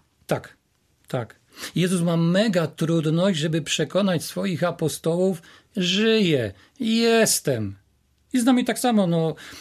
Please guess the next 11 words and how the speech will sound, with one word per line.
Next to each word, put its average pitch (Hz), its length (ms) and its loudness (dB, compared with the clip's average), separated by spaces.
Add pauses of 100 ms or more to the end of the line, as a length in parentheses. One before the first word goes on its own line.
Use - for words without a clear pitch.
(200)
no, 185 140 -4
męczy 180 480 2
się. 143 160 0
„No, 143 300 -2
ile 247 400 2
ty 180 180 -2
jeszcze 175 500 0
będziesz 147 480 -2
niedowiarkiem 135 680 -2
jak 123 140 -4
Tomasz? 113 400 -6